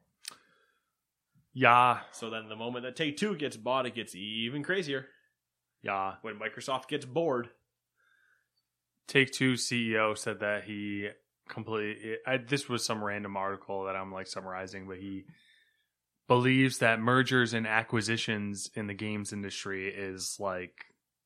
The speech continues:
Speaker 1: just getting started, essentially.
Speaker 2: Yeah. You've now seen the beginning.
Speaker 1: Yeah.
Speaker 2: Wait for it all to come.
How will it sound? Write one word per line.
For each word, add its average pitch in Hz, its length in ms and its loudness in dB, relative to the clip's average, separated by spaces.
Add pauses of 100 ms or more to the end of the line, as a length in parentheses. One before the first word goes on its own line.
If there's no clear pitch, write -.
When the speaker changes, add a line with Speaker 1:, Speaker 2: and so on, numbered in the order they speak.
(140)
Speaker 1:
just 107 320 0
getting 95 280 -4
started, 95 480 -8 (200)
essentially. - 680 -12
Speaker 2:
Yeah. 113 240 -4 (1300)
You've 120 240 -10
now 117 380 -2
seen 107 460 -6
the 101 60 -6
beginning. 95 580 -4 (280)
Speaker 1:
Yeah. 101 180 -8 (260)
Speaker 2:
Wait 101 320 -2
for 85 300 -10
it 80 80 -12
all 85 300 -10
to - 80 -16
come. - 440 -16